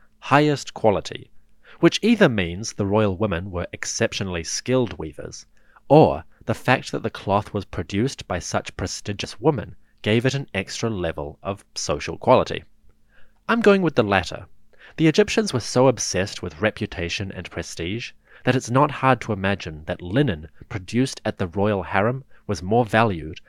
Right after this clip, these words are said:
because of who produced it, not necessarily because it was any better. Basically, if you were looking for a prestigious brand of textile, you couldn't do better than Brand Gurab.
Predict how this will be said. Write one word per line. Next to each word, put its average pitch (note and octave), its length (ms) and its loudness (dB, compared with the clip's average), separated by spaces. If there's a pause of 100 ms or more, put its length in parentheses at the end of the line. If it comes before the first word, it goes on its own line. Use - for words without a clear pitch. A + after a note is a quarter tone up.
because A#2+ 260 2
of C3 120 -2 (120)
who F#3 220 6
produced - 460 -6
it, - 160 -12 (320)
not A3 180 0
necessarily A#2+ 720 0
because F#2+ 300 -6
it - 100 -12
was D#2+ 300 -6
any D#2 220 -4
better. - 340 0 (960)
Basically, G#2 540 2 (320)
if B2 100 -4
you G#3 100 4
were G3 80 6
looking C3 360 2
for G#2+ 180 0
a G2 80 0
prestigious - 560 -4
brand F#2 340 -2
of G2+ 140 -8
textile, B2 520 -4 (260)
you - 100 -8
couldn't E3+ 320 0
do C#3 100 4
better C3 440 2
than C3+ 160 -2
Brand E2 380 -2
Gurab. G2 440 -4